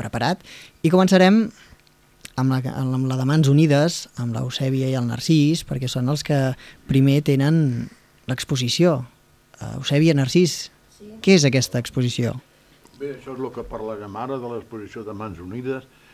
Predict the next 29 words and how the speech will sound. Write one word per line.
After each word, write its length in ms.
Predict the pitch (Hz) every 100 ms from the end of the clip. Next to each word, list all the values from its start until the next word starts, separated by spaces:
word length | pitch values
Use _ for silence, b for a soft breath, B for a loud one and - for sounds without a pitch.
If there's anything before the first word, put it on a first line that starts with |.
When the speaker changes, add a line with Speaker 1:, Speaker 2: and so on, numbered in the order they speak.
| b
Speaker 3:
que 80 | -
es 60 | 120
durà 220 | 113 123 127
a 60 |
terme 460 | 127 127 127 135 156
en 220 | - 120 110
el 80 | 110
marc 360 | 104 117 120
de 60 | 107
l'Octubre 460 | 110 - 107 95 98
Solidari. 540 | 101 101 110 120 82 71 b b b b -
Aquesta 420 | 120 151 185 -
exposició 640 | 147 - 120 107 90 123
estarà 320 | 143 - 110 120
oberta 560 | 110 113 107 - 127 143
des 220 | 101 107
del 100 | 98 104
dimecres 540 | 104 117 101 87 80 -
tres 240 | 120 123
d'octubre 640 | 101 98 - - 143 160 165 b b b _
a 100 | 95
les 220 | 98 -
set 160 | 117
de 80 | 101
la 140 | 87 85
tarda 320 | 107 117 131
fins 300 | - - 123
al 140 | 113 107
diumenge 560 | 104 113 131 117 143